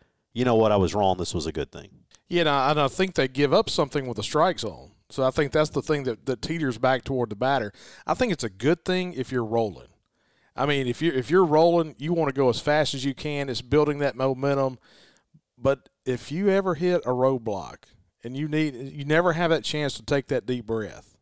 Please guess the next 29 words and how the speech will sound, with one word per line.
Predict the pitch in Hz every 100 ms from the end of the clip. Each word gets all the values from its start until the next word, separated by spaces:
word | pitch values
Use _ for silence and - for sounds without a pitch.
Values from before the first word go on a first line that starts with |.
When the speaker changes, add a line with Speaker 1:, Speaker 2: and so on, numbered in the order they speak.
| -
Speaker 2:
that's | 131 127
the | 117
bad | 127 120
thing. | 120 101
The | 120
thing | - 220
about | 277 196 120
Vanderbilt | 139 160 170 131 113
with | 117
their | 120
starting | - 139 127 107
pitching | - 220 - - _ _ _ _ _ _ _ _
is | 127
they | 131 185
hadn't | 202 160
had | 165
to | -
take | - 151
a | -
deep | 131 127
breath. | 104 135 107 - - -
I |
mean, | 117
Speaker 1:
No, | 123 120 117
not | 117 117
very | 98 92 85
often, | 80 76 - -
have | 92 90
they? | 90 92